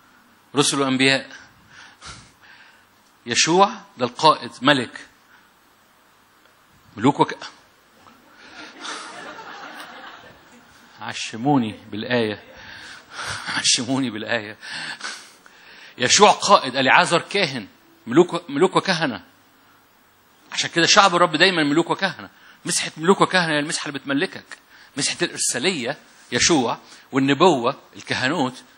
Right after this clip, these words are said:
هي اللي بتمل-، بتثبت الكنيسة. كل كتاب مقدس ماشي كده، اللي بيملكوا الأرض، اللي بيقسموا الأرض، المسحتين دول. عايز تمتلك الأرض، كون ملك وكاهن. يكونش ملك وكاهن دول عكس بعض برضو زي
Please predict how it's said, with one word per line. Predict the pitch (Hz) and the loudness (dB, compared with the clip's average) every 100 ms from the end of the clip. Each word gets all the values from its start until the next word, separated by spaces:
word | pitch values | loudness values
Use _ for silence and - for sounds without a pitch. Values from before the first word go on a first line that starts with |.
| _ _ _ - | _ _ _ 0
هي | 143 | 2
اللي | 147 143 | 4 0
بتمل-، | 160 165 165 | -2 -6 -6
بتثبت | 123 170 156 151 | -4 -2 -2 -6
الكنيسة. | - 151 180 147 101 - - - - _ - - | -6 -6 -4 -8 -12 -18 -20 -20 -20 _ -20 4
كل | 247 247 | 6 6
كتاب | 208 180 | 0 -2
مقدس | 175 170 165 | -2 -6 -6
ماشي | 175 175 | -6 -6
كده، | - 156 - - | -4 -8 -6 -4
اللي | 156 151 | -4 -2
بيملكوا | 160 160 185 196 214 196 | -2 0 0 0 0 0
الأرض، | 180 202 175 120 | 2 0 0 -4
اللي | 127 | -8
بيقسموا | 139 135 151 - - 226 180 | -6 -8 -6 -4 -2 -2 -4
الأرض، | - 196 143 | -4 -4 -4
المسحتين | 143 143 - 160 180 175 | -4 -4 -6 -6 -4 -4
دول. | 175 185 - - _ _ - _ - - | -2 -4 -6 -18 _ _ -20 _ -14 0
عايز | 151 - | 0 0
تمتلك | 170 170 190 - | -2 2 0 0
الأرض، | 165 185 175 - - _ _ _ - | -2 0 -2 -4 -20 _ _ _ -4
كون | 196 185 | -2 2
ملك | 156 151 | 2 0
وكاهن. | 151 202 170 120 - _ _ _ _ _ _ _ _ _ _ _ - - - | -2 -4 -4 -6 -20 _ _ _ _ _ _ _ _ _ _ _ -20 -16 -10
يكونش | - 277 - | 0 2 2
ملك | 220 247 247 175 | 2 0 -2 -6
وكاهن | 185 247 190 180 | 2 2 2 0
دول | 190 | 2
عكس | 175 - - | 2 0 -4
بعض | 151 165 160 | 4 4 4
برضو | 139 156 147 135 | 2 0 2 -4
زي | 139 120 196 185 131 113 | -4 2 2 2 -6 -12